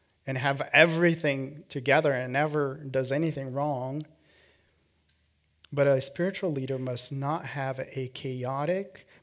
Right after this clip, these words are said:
but an orderly lifestyle. If he cannot order his own life, how can he bring order to the church? This is not to say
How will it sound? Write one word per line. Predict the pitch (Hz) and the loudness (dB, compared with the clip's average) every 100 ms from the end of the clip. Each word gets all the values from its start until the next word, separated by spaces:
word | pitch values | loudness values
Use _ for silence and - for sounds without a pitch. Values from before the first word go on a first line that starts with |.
| - | -4
but | 131 | -2
an | 127 131 | -2 -4
orderly | 151 165 165 160 | -2 -2 0 0
lifestyle. | 139 127 120 - - - - - - - _ _ _ _ _ _ _ - | 0 0 -2 -6 -10 -10 -10 -12 -16 -20 _ _ _ _ _ _ _ -6
If | 139 | -4
he | 156 | -2
cannot | 156 135 151 170 | 0 2 2 0
order | 135 165 175 170 | 2 2 4 2
his | 143 139 | 0 0
own | 143 | 0
life, | 127 127 160 170 | 0 2 2 0
how | - 190 233 | 0 2 2
can | 220 196 | 2 0
he | 175 | 0
bring | 156 165 180 175 - | 0 2 2 0 2
order | 175 196 | 4 6
to | 196 202 | 4 0
the | 202 | -2
church? | - 240 285 - - - _ _ _ _ _ _ _ _ _ _ _ _ _ _ _ _ _ _ _ _ _ _ | 0 0 0 -4 -8 -12 _ _ _ _ _ _ _ _ _ _ _ _ _ _ _ _ _ _ _ _ _ _
This | - | -6
is | 143 | 0
not | 156 175 165 | 6 6 4
to | 147 | -2
say | - - 175 156 135 143 175 | 2 6 8 8 6 0 -4